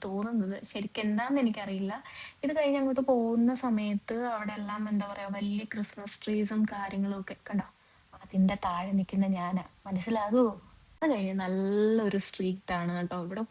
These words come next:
ഭയങ്കര ക്രൗഡഡ് ആയിരുന്നു. ഒരുപാട് ആൾക്കാരുണ്ട്. അപ്പൊ ഞാൻ നേരത്തെ കണ്ടതുപോലെയല്ല. ഞാൻ ഇവിടെയാണ് ശരിക്കും പറഞ്ഞാൽ മാൾട്ടയിൽ ഏറ്റവും അധികം, ആ, ഇങ്ങനൊരു ക്രൗഡ് ഫീൽ എനിക്ക് ഉണ്ടായത് ഈ സ്ഥലത്ത്.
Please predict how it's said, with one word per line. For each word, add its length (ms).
ഭയങ്കര 540
ക്രൗഡഡ് 560
ആയിരുന്നു. 520
ഒരുപാട് 640
ആൾക്കാരുണ്ട്. 720
അപ്പൊ 720
ഞാൻ 400
നേരത്തെ 460
കണ്ടതുപോലെയല്ല. 760
ഞാൻ 420
ഇവിടെയാണ് 600
ശരിക്കും 320
പറഞ്ഞാൽ 180
മാൾട്ടയിൽ 540
ഏറ്റവും 400
അധികം, 520
ആ, 360
ഇങ്ങനൊരു 360
ക്രൗഡ് 560
ഫീൽ 260
എനിക്ക് 220
ഉണ്ടായത് 420
ഈ 80
സ്ഥലത്ത്. 360